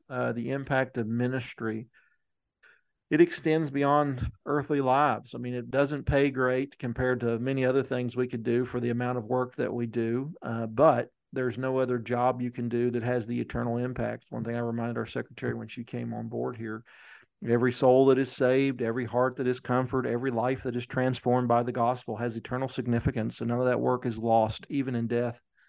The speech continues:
And so we plant seeds when we trust God, and we bring the increase, and we trust his timing.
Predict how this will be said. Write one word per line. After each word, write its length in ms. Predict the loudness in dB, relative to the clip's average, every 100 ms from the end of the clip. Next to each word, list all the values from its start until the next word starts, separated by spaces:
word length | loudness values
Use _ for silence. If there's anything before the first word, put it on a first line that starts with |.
| _ _ _ _ _ _
And 120 | -8
so 140 | -2
we 120 | -2 -2
plant 340 | 0 0 -2
seeds 380 | -2 2 2 2
when 100 | 0
we 80 | -2
trust 360 | 2 2 2
God, 320 | -2 2 2 0
and 100 | -2
we 100 | -4
bring 260 | -4 -4 -4
the 100 | -4
increase, 580 | -6 -4 0 0 -2 -4
and 120 | -2
we 100 | -2
trust 340 | 0 0 0
his 220 | 0 0 0
timing. 500 | -2 0 0 -2